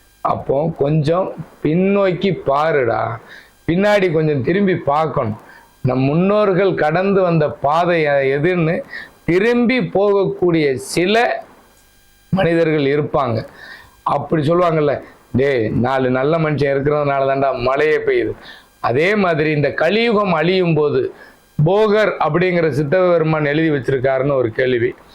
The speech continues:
அவர் வந்து, "கலியுகம் அழியும் போது நான் மீண்டும் பிறப்பெடுப்பேன்" அப்படின்னு. அப்போ அவர் தனியா பிறக்கிறாரோ இல்லையோ, அவருடைய அணுக்கள் சம்பந்தப்பட்ட மக்களிடம் விதைச்சிருக்கும் இல்லையா?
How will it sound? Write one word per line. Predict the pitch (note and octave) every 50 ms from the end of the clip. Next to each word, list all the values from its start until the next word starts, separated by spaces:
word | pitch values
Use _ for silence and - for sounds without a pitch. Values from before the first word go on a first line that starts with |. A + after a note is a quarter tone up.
| - - - _ _ -
அவர் | - D3 D#3+ E3+ E3
வந்து, | E3 E3 E3+ F3 E3+ C#3+
"கலியுகம் | - E3 E3+ G3 A3 A3 F#3+ F3 F#3+ F#3
அழியும் | E3+ D#3 D#3+ F3 F#3 F3+ E3+
போது | E3 E3+ E3+ E3+ E3
நான் | D#3 D3+ D3 D3
மீண்டும் | C#3+ D3+ E3 E3+ E3 D#3+ D3 B2+
பிறப்பெடுப்பேன்" | C#3 C3+ C3+ C3 - - C3 B2 A2+ A#2 - - - - - -
அப்படின்னு. | - - - - - - _ _ _ - - - - _ _
அப்போ | - C#3 - - D3 C3+ B2
அவர் | A#2+ B2 C3 C#3 E3 D#3+ F3+ D3+
தனியா | - D#3+ D#3 E3+ F#3+ G3 F#3+
பிறக்கிறாரோ | D3+ - E3 D#3 D#3+ - - E3+ D#3+ D#3+ D#3 D3 D#3 D#3+
இல்லையோ, | D#3 C#3 C3 C3 C3 C3 B2+ B2 A#2 - -
அவருடைய | - G#2+ A#2+ C3+ C#3+ C#3 C3+ C3 C3 B2
அணுக்கள் | A#2+ B2+ C#3+ F3 F#3+ E3 - - F#3
சம்பந்தப்பட்ட | - - D#3+ D#3 D#3 D3+ D3+ C#3+ C#3+ C3+ - C#3+ C3+ A#2 - C#3 C#3+ - - - - - - _ _ _ _ _ _ _ _ _ -
மக்களிடம் | C3 C3+ D3+ D3 D3 - F3 E3+ E3 E3 D#3+ D#3 D3 C#3+
விதைச்சிருக்கும் | C#3+ C3+ D#3+ D3 A2 - D#3 C3+ B2+ A2+ C3+ B2+
இல்லையா? | C3 C#3 D#3 D#3+ C#3+ B2+